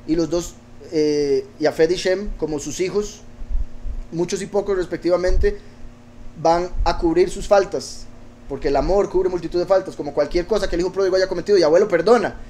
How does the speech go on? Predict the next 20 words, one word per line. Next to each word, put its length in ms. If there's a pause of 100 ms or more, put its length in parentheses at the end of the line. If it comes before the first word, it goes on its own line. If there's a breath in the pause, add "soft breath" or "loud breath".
(240 loud breath)
y 80
por 200
eso 200
lo 100
aceptan 480 (720)
los 140
pocos 260
y 40
muchos 280
como 180
rey. 240 (200)
Ese 80
es 80
el 100
punto. 300 (2250 loud breath)
Dice 160
aquí 160
la 120
falta 280
ajena. 360